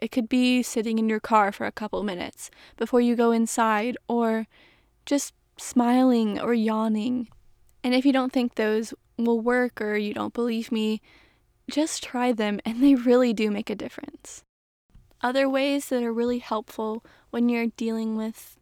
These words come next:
overthinking or anything like depression, or s-, when you just are not feeling yourself, do something you're good at. Do something you love.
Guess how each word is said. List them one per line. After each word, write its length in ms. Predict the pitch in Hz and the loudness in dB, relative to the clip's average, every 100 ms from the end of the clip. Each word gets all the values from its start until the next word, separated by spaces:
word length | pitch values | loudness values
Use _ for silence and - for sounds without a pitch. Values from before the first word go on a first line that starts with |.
| _ _ _ - | _ _ _ -2
overthinking 880 | 247 254 247 233 226 - 226 220 220 | 0 0 -4 -4 -4 -4 -4 -4 -4
or 340 | 214 214 214 _ _ _ _ - | -4 -4 -6 _ _ _ _ 0
anything 960 | 262 277 269 254 240 _ - 247 247 | 4 6 4 2 -4 _ -8 -4 -2
like 220 | 233 226 | -2 -4
depression, 720 | 233 220 233 214 - 208 208 214 | -8 -8 -6 -6 -6 -8 -8 -8
or 400 | 208 208 208 220 _ _ _ _ _ | -8 -6 -6 -8 _ _ _ _ _
s-, 180 | - - - | -20 -20 -16
when 340 | 208 254 269 | -2 4 6
you 120 | 277 285 | 6 6
just 420 | 285 269 - - _ _ | 2 -2 -4 -16 _ _
are 160 | 226 233 | -4 0
not 340 | 220 214 220 | 2 2 0
feeling 320 | - 220 214 202 | -2 -4 -2 -4
yourself, 600 | 202 - - - - - _ _ _ _ _ _ - | -6 -8 -8 -10 -18 -20 _ _ _ _ _ _ 0
do 160 | 262 | 0
something 380 | 277 277 269 254 | 2 2 4 4
you're 160 | 220 196 | 4 2
good 180 | 196 | -2
at. 260 | - - - | -4 -8 -8
Do 140 | 247 | -4
something 400 | 240 262 254 254 | 2 2 2 2
you 180 | 247 226 | 2 2
love. 540 | 214 214 208 - - | 0 -2 -2 -4 -12